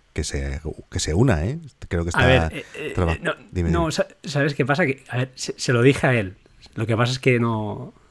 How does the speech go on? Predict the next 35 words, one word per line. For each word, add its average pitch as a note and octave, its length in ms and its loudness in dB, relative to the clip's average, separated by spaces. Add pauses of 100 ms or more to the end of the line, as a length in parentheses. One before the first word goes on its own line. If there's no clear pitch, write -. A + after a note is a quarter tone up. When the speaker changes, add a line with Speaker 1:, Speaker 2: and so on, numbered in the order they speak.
(260)
Speaker 2:
no, A#2+ 260 -2
no A#2+ 160 0
podía B2+ 400 4
y B2+ 60 -2
entonces, A2 440 -6
pues, - 220 -16 (200)
bueno, G#2 200 -8 (100)
Speaker 1:
¿Qué D#3 120 2
Speaker 2:
ha, - 20 2
ha, - 20 2
Speaker 1:
dices? A2+ 480 0
Speaker 2:
ha A#2 80 0
ido A#2+ 140 0
así. A2 220 -8 (240)
Esto D3+ 160 6
lo E3+ 100 8
cortamos, A2+ 440 0
Speaker 1:
Ah. G2+ 40 -6
Speaker 2:
¿vale? B2 140 -4
Luego A2 240 -2
ya G#2 180 -4
no, G2+ 240 -8
Speaker 1:
Vale, - 220 0
Speaker 2:
no D#2 60 -2
Speaker 1:
vale. A#2 200 -4
Speaker 2:
sale. - 20 -18 (400)
Eh, - 120 -10
Speaker 1:
Vale, D3 160 -4 (100)
Speaker 2:
eh, - 220 -8
Speaker 1:
vale. C3+ 160 -2
Speaker 2:
re-, - 80 -16
vuelvo C#3 340 4
atrás, F#2+ 300 2
¿eh? G3 120 -4 (440)
Eh, C3+ 180 -2